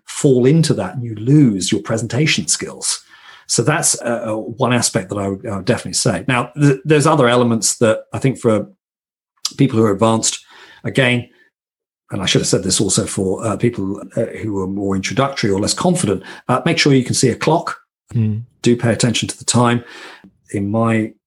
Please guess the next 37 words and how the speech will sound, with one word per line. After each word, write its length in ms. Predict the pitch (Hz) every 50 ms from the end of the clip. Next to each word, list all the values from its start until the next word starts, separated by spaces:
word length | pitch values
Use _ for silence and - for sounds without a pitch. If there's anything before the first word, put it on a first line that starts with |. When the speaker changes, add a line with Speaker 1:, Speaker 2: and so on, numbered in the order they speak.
| _ _ _ _ - _ _ -
Speaker 1:
where 160 | 110 107 107
I'm 160 | 104 113 113 -
sitting, 360 | - - 123 - - 101 101
I 120 | 95 98
can 160 | - - 98
see 180 | - - 127 110
four 340 | 101 - - - 135 123 117 -
different, 440 | 110 101 - 107 104 - _ - -
um, 380 | 120 104 98 98 98 95 95 - - _ -
four 260 | - - 185 190 170
<laughs> 60 | -
different 360 | - - - - - - -
time, 320 | - 151 131 123 127 - - - - -
timepieces. 720 | - - 143 139 127 - - - - - - 90 - - - - -
Speaker 2:
Oh. 200 | 117 98 95 90 117
Speaker 1:
Um, 340 | 110 107 110 107 98 98 -
you 100 | - 123 110
know, 160 | 98 92 90 - _ _ -
uh, 420 | 110 107 107 110 107 107 117 135 -
yeah, 180 | 147 135 -
that's 180 | - 147 139 -
not 140 | 180 156 -
by 140 | 165 160 -
design. 500 | - 123 113 123 110 120 110 95 95 110
It's 100 | 107 -
just 260 | - 117 - - _ _ -
how 160 | - 127 117
things 240 | - - 117 104 101
have 80 | 107
evolved. 400 | 101 98 101 120 113 98 92 - -
I 40 | -
see 180 | - - 123
there's 200 | 101 98 95 -
a 200 | 98 92 98 -
watch. 180 | 131 117 - -
There's 200 | 120 110 95 95
a, 120 | 92 -